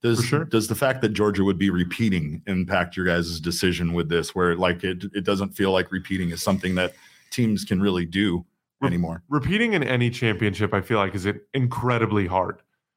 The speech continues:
Speaker 2: I mean, you very rarely see back-to-back champions,
Speaker 1: Yeah.
Speaker 2: and, and it very, like, it just is something that teams really struggle to pull that off.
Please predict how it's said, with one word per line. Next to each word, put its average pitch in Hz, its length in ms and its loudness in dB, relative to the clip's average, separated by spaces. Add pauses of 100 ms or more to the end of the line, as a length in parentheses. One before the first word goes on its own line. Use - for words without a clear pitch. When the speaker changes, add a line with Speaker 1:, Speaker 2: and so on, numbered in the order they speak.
(280)
Speaker 2:
I 123 80 -2
mean, 135 160 2
you 139 200 0
very 151 300 2
rarely 113 400 4
see 113 180 -2
back-to-back 101 580 0
champions, 123 600 0
Speaker 1:
Yeah. 113 140 0
Speaker 2:
and, 113 100 0
and 98 240 0
it 113 60 2
very, 135 320 2
like, 110 320 0
it 123 100 2
just 131 300 -2
is 113 180 0
something 123 420 0
that 98 160 0 (1040)
teams 170 340 0
really 147 260 2
struggle 123 460 0
to 110 80 2
pull 120 240 -2
that 110 220 2
off. 117 260 2